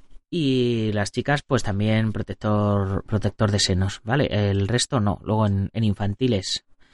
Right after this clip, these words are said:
eh, o juveniles llevan peto tipo, tipo, eh, karate o kempo, taekwondo. Y, y ya en adultos, pues no. Y lo que os digo, chicos, eh,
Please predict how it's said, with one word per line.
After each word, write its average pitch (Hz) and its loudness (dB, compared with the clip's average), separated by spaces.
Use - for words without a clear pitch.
eh, 98 0
o 95 -2
juveniles 107 0
llevan 104 0
peto 165 -2
tipo, 98 0
tipo, 98 0
eh, 98 2
karate 147 0
o 135 -2
kempo, 143 4
taekwondo. 175 0
Y, 131 0
y 98 -2
ya 98 2
en 101 2
adultos, 98 2
pues - -6
no. 85 -2
Y 131 0
lo 127 2
que 127 -6
os 123 -4
digo, 139 2
chicos, 131 -2
eh, 110 2